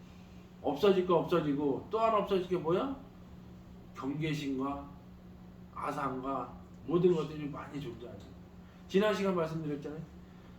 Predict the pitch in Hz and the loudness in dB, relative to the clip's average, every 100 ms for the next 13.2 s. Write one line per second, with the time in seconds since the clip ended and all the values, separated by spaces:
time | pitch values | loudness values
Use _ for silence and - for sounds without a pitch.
0 | - - - - - - - 269 262 247 | -18 -18 -18 -18 -16 -2 8 10 12 10
1 | 233 220 208 202 226 214 - 151 180 175 | 8 6 6 8 6 4 0 2 2 2
2 | 160 160 - 156 170 160 160 156 127 131 | 0 -2 -2 0 2 2 0 -4 -2 0
3 | 131 135 127 127 135 - - - - - | 0 2 2 4 2 0 -10 -16 -16 -16
4 | - - - - - - - - - - | -12 -10 -10 -12 -16 -16 -16 -16 -16 -18
5 | - - - - 165 180 220 214 214 202 | -18 -18 -18 -6 6 8 8 2 2 4
6 | 190 185 180 180 - - 113 98 95 95 | 4 2 -4 -4 -8 -10 -8 -6 -6 -8
7 | - - - - - - - - - - | -10 -16 -18 -18 -20 -18 -18 -18 -18 -20
8 | - - - - - - - - - - | -18 -20 -18 -18 -16 -18 -18 -18 -18 -18
9 | - - - - - - - - - - | -18 -18 -18 -18 -18 -18 -18 -18 -18 -20
10 | - - - - - - - - - - | -20 -20 -18 -18 -18 -18 -18 -18 -18 -18
11 | - - 151 190 196 208 190 190 190 185 | -16 -6 6 6 8 8 8 8 8 6
12 | 180 - 247 247 220 202 185 180 175 175 | 2 0 6 8 10 8 8 6 6 4
13 | 175 | -2